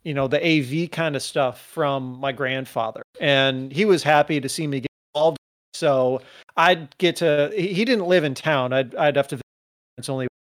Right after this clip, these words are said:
once or, you know, once every year or two, but he'd keep all of his industry trade magazines for me.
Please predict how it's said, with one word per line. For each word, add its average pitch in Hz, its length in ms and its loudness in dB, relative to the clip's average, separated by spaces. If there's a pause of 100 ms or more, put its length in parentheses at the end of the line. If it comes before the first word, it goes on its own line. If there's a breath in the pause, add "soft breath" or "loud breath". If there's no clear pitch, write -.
(160)
once - 80 -12
or, 120 240 -14
you 143 120 -12
know, 117 100 -14
once 143 300 -8
every 127 180 -6
year 135 260 -4
or 123 80 -6
two, 123 320 -6
but 131 180 -2
he'd 190 240 -6
keep 190 320 -6
all 160 220 6
of 156 80 0
his 147 160 0
industry 170 460 -4
trade 151 400 -4
magazines 123 600 -10
for 117 300 -12
me. 123 100 -14